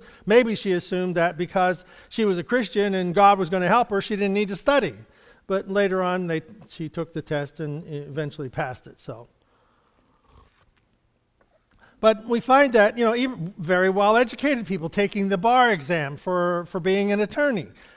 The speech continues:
I mean, there's always exams that we're gonna be taking. <laughs> Uh, the entrance exam to college, the entr-, the, you know, the exiting <laughs> exam for, uh, grades and going from tenth to twelfth or whatever,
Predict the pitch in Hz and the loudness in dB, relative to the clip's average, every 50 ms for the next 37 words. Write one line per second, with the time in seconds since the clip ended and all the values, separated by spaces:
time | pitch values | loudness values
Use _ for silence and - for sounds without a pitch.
0 | - - 240 247 247 247 247 254 247 202 - - 226 269 285 302 294 269 240 226 | -10 -6 -2 0 0 2 2 0 0 -2 -4 -2 2 4 6 6 6 6 6 4
1 | 226 226 214 180 202 220 180 156 170 214 214 202 185 180 175 135 170 185 170 170 | 4 4 2 2 0 -2 -2 0 0 0 2 2 0 -2 -4 -4 -4 -4 -4 -2
2 | 165 190 175 175 151 160 151 - - 185 170 - - 117 95 95 101 92 - _ | -2 -2 -2 -2 -4 -6 -6 -4 -4 -4 -4 -4 -8 -14 -18 -18 -20 -20 -20 _
3 | - - 151 - _ _ _ _ _ - - _ - 190 190 196 190 185 190 185 | -16 -14 -14 -14 _ _ _ _ _ -20 -20 _ 0 4 6 8 8 8 8 6
4 | 180 175 185 196 220 262 277 - - 208 196 190 - - 190 175 143 147 190 185 | 4 2 0 2 2 2 2 2 0 -2 -2 -2 -2 -4 -6 -6 -4 -2 -2 -2
5 | 180 180 170 196 175 - 233 233 240 226 190 180 160 139 - - 175 190 226 233 | -2 -2 -4 -6 -6 -2 2 2 2 4 2 0 -4 -4 -6 -4 -2 0 -2 -2
6 | 220 - 220 220 190 190 190 190 208 196 196 170 170 151 170 - - - 262 - | -2 -2 -4 -2 0 0 0 2 2 0 0 0 -2 -2 -4 -4 0 2 2 2
7 | - - - 254 202 190 180 170 160 170 156 139 - - - 170 151 - _ - | 2 0 -2 0 0 0 -2 -4 -4 -6 -10 -12 -16 -14 -12 -12 -12 -12 _ -20
8 | - - - - - 196 170 127 - 214 208 202 196 185 185 - 190 185 185 185 | -20 -20 -10 -2 -2 -2 -2 0 0 2 2 2 0 0 -2 -2 0 0 2 2
9 | 185 185 180 165 147 151 - 175 170 170 139 131 208 233 247 226 190 160 151 135 | 0 -2 -4 -6 -10 -10 -6 -4 -4 -4 -2 0 0 2 2 2 0 -2 -4 -10
10 | 123 139 160 156 151 151 156 156 143 185 196 196 190 175 - 185 170 160 151 - | -10 -10 -8 -8 -8 -8 -8 -4 -2 0 0 0 -2 -4 -4 -6 -6 -6 -6 -4
11 | 196 196 196 - - 190 156 - - 196 190 196 185 151 143 175 165 160 175 180 | -4 -4 -4 -4 -10 -14 -10 -4 -4 -2 0 -2 -2 -4 -8 -10 -6 -4 0 2
12 | 185 190 165 143 127 120 | 2 2 0 -2 -6 -12